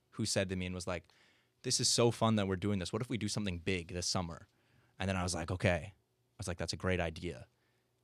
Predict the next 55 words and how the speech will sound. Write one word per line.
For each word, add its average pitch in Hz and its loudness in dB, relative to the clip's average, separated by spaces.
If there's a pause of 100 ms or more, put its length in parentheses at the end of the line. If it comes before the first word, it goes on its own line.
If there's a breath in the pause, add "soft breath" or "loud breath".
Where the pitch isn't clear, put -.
(160)
And 92 -2
then 87 -2
I 85 -2
just 92 -4
started 87 2
writing. 87 2
I 82 -2
was 82 -6
like, 82 -6
"I'll 87 -2
try 92 -4
and 92 -4
find 90 -2
a - -4
story." 87 -2 (720)
And 92 -4
then 92 -2
I 90 -2
was 87 -4
thinking, 95 -2
"Okay," 98 2 (140)
I 98 6
wanted 123 4
to - -12
do 113 4
a - -6
party 101 2
movie 101 2
'cause - -6
obviously 82 -4 (160)
as 87 -8
a 87 -6
young 90 -4
kid, 92 -6
that's 90 -4
what 90 -2
I'm 87 -2
interested 85 -2
in. 90 0 (720)
And 95 -2
then 95 2
I 95 0
was 95 -2
like, 90 -4
"What 104 4 (520)
could 110 2
be 107 4
the 98 4
worst 98 4
situation 101 2
I 92 0
could 90 -4
get 98 2
myself 87 -2
in 87 -8